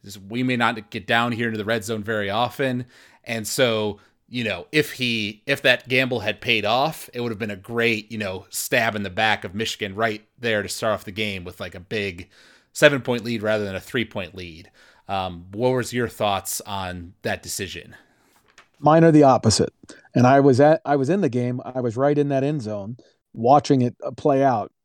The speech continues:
Speaker 2: And I said at the time, and I still believe, that it was the wrong decision. When you get down there and you get in that situation, you've gotta take the points. And, and, and the problem was, is that if we had had,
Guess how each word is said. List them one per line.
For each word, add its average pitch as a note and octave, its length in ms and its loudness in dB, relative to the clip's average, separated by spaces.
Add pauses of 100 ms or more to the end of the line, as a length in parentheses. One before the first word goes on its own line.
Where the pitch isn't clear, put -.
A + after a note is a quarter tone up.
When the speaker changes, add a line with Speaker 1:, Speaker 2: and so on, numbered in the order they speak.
(120)
Speaker 2:
And B2 200 -4
I B2+ 220 2
said C#3 260 4
at B2 100 2
the - 80 -20
time, D3+ 420 2
and A#2+ 80 -4
I A2+ 100 -6
still C3 260 -4
believe, A2+ 500 -6 (480)
that C3 100 2
it B2 160 4
was C3+ 140 2
the D3 80 8
wrong C#3+ 420 8 (100)
decision. G#2+ 500 -4 (260)
When C3 160 4
you D3+ 100 10
get C#3+ 180 6
down D#3 300 6
there D#3 300 2
and A#2+ 180 -6
you B2+ 100 0
get C#3 200 4
in C#3 100 2
that D3 220 -2
situation, C#3 720 -4 (720)
you've B2 160 0
gotta C3+ 240 8
take B2+ 220 4
the G#2+ 60 -4
points. - 440 -10 (180)
And, D#3 220 4
and, D3+ 340 6
and C3+ 80 0
the C3 80 4
problem E3 400 4
was, C#3 300 2
is A#2 100 -4
that B2+ 220 0 (400)
if B2+ 160 -2
we F#3 140 2
had E3+ 120 6
had, D#3 340 4